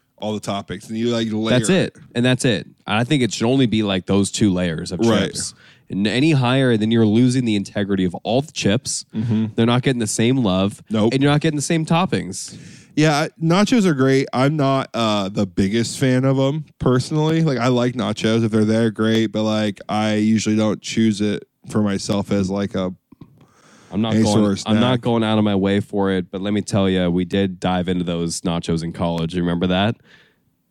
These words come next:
Speaker 1: No.
Speaker 2: We, we, dude, what do you mean? That was, like, our, one of our go-to snacks.
Speaker 1: Oh,
Speaker 2: It was, like,
Speaker 1: yeah.
Speaker 2: a microwave quesadilla.
Speaker 1: Yeah.
Speaker 2: Or it was a microwave plate of nachos.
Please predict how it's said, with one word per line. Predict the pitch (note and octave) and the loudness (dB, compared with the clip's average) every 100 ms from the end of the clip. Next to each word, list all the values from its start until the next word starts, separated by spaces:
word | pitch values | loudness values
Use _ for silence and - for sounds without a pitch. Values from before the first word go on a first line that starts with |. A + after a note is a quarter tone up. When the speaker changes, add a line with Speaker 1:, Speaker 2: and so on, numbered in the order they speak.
| _ _ _ - | _ _ _ -4
Speaker 1:
No. | A2 E3+ A#2 E2 G2 - | 0 2 0 -2 -8 -8
Speaker 2:
We, | G2 | 0
we, | A2+ B2 | 2 2
dude, | - - A2+ C#3 F#2 | 0 -2 4 4 4
what | G#2 | 2
do | |
you | F3 | 2
mean? | D3 C4 E4+ E2+ - | 4 4 2 -2 -6
That | B2 D#3 | 0 2
was, | F#3 | 4
like, | F3 D#3 | 2 2
our, | B2+ | 2
one | G#2+ C#3 | 2 2
of | D#3 | 4
our | C3+ | 2
go-to | A2+ G2 A#2+ D3+ D#3+ - D#3+ | 0 2 4 4 2 2 2
snacks. | - C3 B2 G2 - - - _ - - - - | 2 0 0 -2 -6 -10 -10 _ -20 -20 -18 -4
Speaker 1:
Oh, | A#2 A#2+ C#3+ | 2 4 4
Speaker 2:
It | C#3+ | 4
was, | D3+ | 2
like, | - | 2
Speaker 1:
yeah. | |
Speaker 2:
a | A#2 | 2
microwave | A2 C3 D3+ E3 E3+ E3 | 4 2 2 0 0 0
quesadilla. | - E3+ G3 B2+ G2+ G#2 C#3+ | 0 2 2 4 4 4 0
Speaker 1:
Yeah. | A2+ G#2 G2 F#2+ - - - | 0 0 0 -4 -8 -8 0
Speaker 2:
Or | B2+ B2+ | 2 4
it | B2 | 4
was | B2 A#2 | 4 4
a | A#2 G#2 - | 2 -2 -2
microwave | F#2+ A2+ B2 B2+ A#2 | 0 0 2 2 2
plate | - B2 | 2 0
of | A2 | 2
nachos. | G2+ A2 - F2+ D#2+ - - | 2 2 0 -4 -4 -8 -10